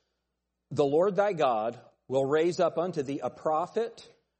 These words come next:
from the midst of thee, of thy brethren, like unto me, unto him ye shall hearken."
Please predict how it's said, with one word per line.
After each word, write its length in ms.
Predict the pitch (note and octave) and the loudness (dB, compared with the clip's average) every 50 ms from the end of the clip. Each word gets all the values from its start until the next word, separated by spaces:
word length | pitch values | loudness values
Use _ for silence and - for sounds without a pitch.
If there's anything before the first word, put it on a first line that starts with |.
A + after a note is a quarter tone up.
| _ _ | _ _
from 220 | - E3 D3+ D3 C#3 | -2 0 0 0 0
the 80 | C#3 | -4
midst 340 | C#3 C#3+ E3 G3 F#3+ - - | -2 0 -2 -2 -2 -4 -4
of 140 | D#3 C3+ A#2+ | -4 -4 -2
thee, 280 | A#2+ B2+ A#2+ A#2+ A#2+ - | -4 -4 -4 -4 -4 -4
of 200 | - D3+ D3 C#3+ | -4 -4 -2 0
thy 160 | D3+ C#3 C#3 | 0 -2 -2
brethren, 580 | B2+ A2+ D3+ F#3+ A#3 E3 D#3+ C#3 A#2 F#2+ D#2+ - - _ _ _ _ _ _ _ - | -2 0 0 0 0 0 -4 -6 -8 -8 -10 -16 -20 _ _ _ _ _ _ _ -4
like 340 | C#3 C#3+ D3+ E3 G3+ F#3 - | 0 2 2 2 2 2 0
unto 240 | F3+ E3+ E3 E3+ E3 | -2 -2 -2 -2 0
me, 320 | F3 A3+ A3 F#3+ E3+ - - - - | 0 0 0 -2 -4 -6 -12 -12 -6
unto 320 | - D#3+ D#3 C#3+ D#3 D3+ C#3 | -4 -4 -2 0 0 -2 -2
him 540 | - - A#3 B3+ F#3+ D3 D3 G#3 A#3+ A#3 - - _ _ _ _ _ - | -2 -2 -2 0 0 0 -2 -4 -8 -10 -12 -16 _ _ _ _ _ -8
ye 100 | B2 B2+ | -8 -6
shall 240 | A#2+ - D3+ C#3+ C3+ | -2 0 -2 0 0
hearken." 420 | D3 D#3+ F3+ F3 - C#3 G2+ E2 | -2 -2 -4 -4 -4 -6 -6 -6